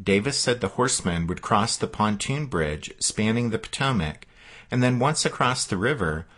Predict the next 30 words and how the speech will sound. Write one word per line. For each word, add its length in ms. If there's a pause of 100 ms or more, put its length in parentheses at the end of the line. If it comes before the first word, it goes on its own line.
(120)
follow 380
the 120
road 440
that 120
led 220
north 440
to 120
Sharpsburg. 880 (880)
This 220
route, 300
however, 520
involved 560
serious 640
risk, 560 (300)
since 280
the 140
Union 380
cavalry 760
would 180
have 260
to 140
ride 440
directly 480
under 160
the 140
noses 720 (320)
of 160
Lafayette 500
McLaws' 640
Confederates 920